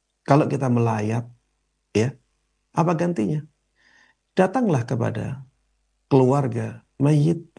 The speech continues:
kemudian berikan kata-kata yang menghibur mereka, berikan kata-kata yang menjadikan hati mereka kuat, teguh menghadapi musibah. Kemudian,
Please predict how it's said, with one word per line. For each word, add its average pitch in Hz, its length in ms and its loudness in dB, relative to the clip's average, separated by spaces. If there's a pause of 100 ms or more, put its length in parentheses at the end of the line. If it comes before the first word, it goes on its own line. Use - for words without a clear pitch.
(640)
kemudian 139 480 4
berikan 151 560 -2 (240)
kata-kata 127 480 -4
yang 120 160 0
menghibur 123 480 -2
mereka, 139 480 -2 (840)
berikan 147 400 2
kata-kata 131 480 -2
yang 123 160 0
menjadikan 117 440 0
hati 113 260 -4
mereka 117 420 -4
kuat, 143 440 0
teguh 123 400 -2
menghadapi 117 440 -4
musibah. 123 560 -2 (720)
Kemudian, 180 560 4